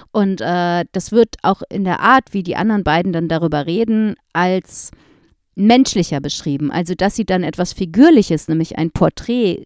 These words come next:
gezeichnet hat, wäre dann ein Zeichen von ihrer, äh, von ihrer Fähigkeit, menschlich sein zu können und, äh,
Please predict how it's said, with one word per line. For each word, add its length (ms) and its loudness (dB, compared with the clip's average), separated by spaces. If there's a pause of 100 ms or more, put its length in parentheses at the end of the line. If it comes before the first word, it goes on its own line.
gezeichnet 640 -2
hat, 240 -2
wäre 240 0
dann 280 -2
ein 280 -6
Zeichen 420 -2
von 240 -6
ihrer, 400 -2 (220)
äh, 180 -12
von 240 -6
ihrer 200 -2
Fähigkeit, 560 -2
menschlich 500 -4
sein 260 -8
zu 140 -12
können 400 -2
und, 260 -6
äh, 240 -2